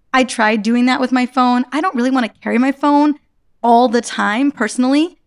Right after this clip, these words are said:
So again, there are pedometers you can get, really inexpensive Fitbits that you can get. Maybe you've got a, you know, you've got a nar-, another type of wearable like an Apple Watch or a Garmin watch.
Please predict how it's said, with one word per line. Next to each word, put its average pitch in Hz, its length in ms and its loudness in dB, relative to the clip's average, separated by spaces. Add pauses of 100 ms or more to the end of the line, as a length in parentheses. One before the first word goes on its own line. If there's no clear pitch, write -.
(260)
So 247 180 4
again, 254 640 0
there 247 240 0
are 220 580 0 (140)
pedometers 320 540 2
you 277 100 0
can 285 220 0
get, 262 360 0 (280)
really 269 340 0
inexpensive 226 540 -4
Fitbits 285 420 -4
that 277 120 -8
you 254 120 0
can 247 200 -4
get. 226 260 0
Maybe 214 240 -4
you've 214 100 -8
got 202 140 -2
a, 202 100 -10 (260)
you 247 80 2
know, 226 80 2
you've 196 140 -4
got 202 100 -2
a 202 40 -4
nar-, 220 360 0
another 226 260 0
type 214 220 -6
of 202 100 -6
wearable 254 400 0
like 208 180 -4
an 208 80 -8
Apple 233 320 -2
Watch 220 440 0 (260)
or 202 240 2
a 190 100 -6
Garmin 233 520 2
watch. 220 440 -2